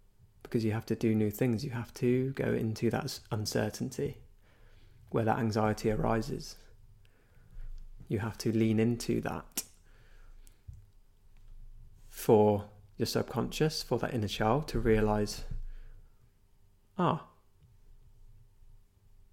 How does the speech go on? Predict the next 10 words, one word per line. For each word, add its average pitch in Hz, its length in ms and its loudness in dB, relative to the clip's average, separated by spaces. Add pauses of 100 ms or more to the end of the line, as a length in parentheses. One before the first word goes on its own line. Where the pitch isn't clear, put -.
(1040)
it's, 131 240 -2
this 143 300 0
is 170 100 0
safe. - 500 -6 (260)
I 120 140 6
am 147 240 4
okay." 131 360 -4 (4000)
And 113 180 2
so, 110 380 4 (2000)
guys, 139 400 0